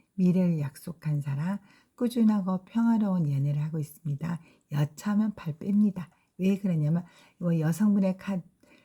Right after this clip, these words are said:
여성분을 상징하는 카드가 여성분이 발을 진행 방향으로 보지 않고 옆으로 보고 있죠. 그래서 여차하면 발을 뺀다고 보는 거예요. 자, 업무적인 성향은 어떨까요?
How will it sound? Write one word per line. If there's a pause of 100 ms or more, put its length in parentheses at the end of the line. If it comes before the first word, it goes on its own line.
(800)
여성분을
상징하는
카드가 (240)
여성분이 (160)
발을 (320)
진행
방향으로
보지
않고
옆으로
보고
있죠.
그래서
여차하면
발을
뺀다고
보는
거예요. (400)
자, (460)
업무적인
성향은
어떨까요?